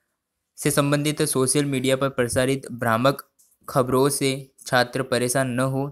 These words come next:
तथा पीटीईटी की जो अधिकृत या ऑफिशियल जो वेबसाइट है पर प्रदर्शित सूचना को ही सही मानकर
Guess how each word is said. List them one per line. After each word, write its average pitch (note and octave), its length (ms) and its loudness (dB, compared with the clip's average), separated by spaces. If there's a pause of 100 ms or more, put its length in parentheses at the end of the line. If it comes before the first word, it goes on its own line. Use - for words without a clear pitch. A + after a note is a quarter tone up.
(100)
तथा B2+ 220 2
पीटीईटी C3 500 -4
की C3 140 -4
जो C3 200 -2
अधिकृत C3+ 500 -4
या B2 120 2
ऑफिशियल B2+ 500 -2
जो C3+ 120 -2
वेबसाइट B2+ 480 -4
है C3 140 -6 (460)
पर B2+ 80 0
प्रदर्शित C3+ 500 -2
सूचना C3 480 -2 (640)
को C#3+ 120 4
ही D3+ 260 4
सही C#3+ 260 0
मानकर C3 600 0